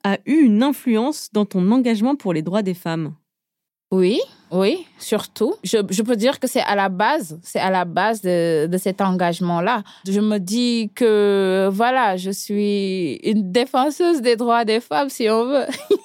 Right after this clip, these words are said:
Speaker 2: <laughs> Donc, euh, c'est, c'est parti de là, parce que tout simplement, euh, si je fais une rétrospection et que je vois que il y a huit ans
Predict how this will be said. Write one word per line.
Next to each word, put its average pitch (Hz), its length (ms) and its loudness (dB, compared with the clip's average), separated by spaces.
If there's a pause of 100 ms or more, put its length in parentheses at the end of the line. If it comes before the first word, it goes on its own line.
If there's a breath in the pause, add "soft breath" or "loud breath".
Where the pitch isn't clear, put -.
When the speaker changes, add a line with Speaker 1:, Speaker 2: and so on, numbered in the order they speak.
(100)
Speaker 2:
<laughs> - 460 -10
Donc, 262 300 0 (220)
euh, 214 500 0
c'est, 214 220 -6
c'est 240 260 -2
parti 240 420 -4
de 214 120 0
là, 196 260 -2
parce - 300 -2
que 208 100 -8
tout 220 160 -4
simplement, 233 600 -2 (460 loud breath)
euh, 196 640 2
si 277 300 -2
je 247 120 2
fais 240 300 0
une 226 100 0
rétrospection 208 1000 -2
et 202 80 -2
que 214 160 -2
je 208 140 2
vois 190 320 0
que 185 260 -4 (320 loud breath)
il 214 220 0
y 214 100 2
a 190 560 0
huit 220 460 -2
ans 214 180 2